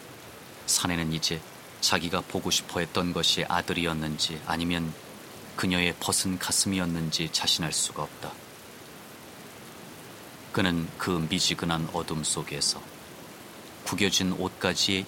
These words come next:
향기로운 온기 속에서, 그 은밀한 내부로부터 자신을 지켜보는 아들의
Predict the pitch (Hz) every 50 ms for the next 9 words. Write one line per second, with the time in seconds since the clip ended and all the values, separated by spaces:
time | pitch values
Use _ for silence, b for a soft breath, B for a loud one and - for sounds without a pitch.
0 | - - - - 101 95 92 107 98 98 95 98 95 95 101 - - 98 95 92
1 | 90 90 87 - 92 87 - - 82 73 - - 71 - - - - - - -
2 | - - - - - - - - - - - - - - - - - - - -
3 | - - - - - 92 82 82 82 - 92 87 87 85 85 87 87 87 85 85
4 | 85 80 85 87 85 80 - 92 85 80 85 85 - - - 80 80 - - -
5 | - - - - - 95 87 87 - - - - - 90 80 82 82 82 82 82
6 | 78 - - 80 80 - - 85 85 85 80